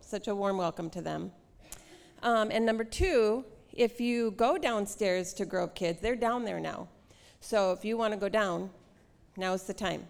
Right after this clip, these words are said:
The nursery's open and Grove Kids is in session. So go ahead and go. Um, anyway,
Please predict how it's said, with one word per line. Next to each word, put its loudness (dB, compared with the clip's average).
The -2
nursery's -2
open 0
and -4
Grove -4
Kids -4
is -2
in -4
session. -4
So 0
go 4
ahead 4
and -2
go. -2
Um, 0
anyway, -6